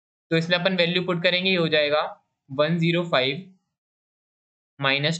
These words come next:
twenty is equal to n। तो ये कितना हो गया?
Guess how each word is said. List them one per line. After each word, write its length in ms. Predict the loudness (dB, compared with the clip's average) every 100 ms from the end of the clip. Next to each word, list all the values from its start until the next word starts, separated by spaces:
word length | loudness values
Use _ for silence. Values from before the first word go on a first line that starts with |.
| 0
twenty 400 | 0 0 -2 -2 -4 -2
is 80 | 0
equal 340 | 0 0 0
to 60 | 0
n। 240 | 0 -2 -10 _ _ _ _ _ _ -2
तो 60 |
ये 140 | 0 0
कितना 280 | -2 0
हो 120 | 0 2
गया? 360 | 0 -2 -8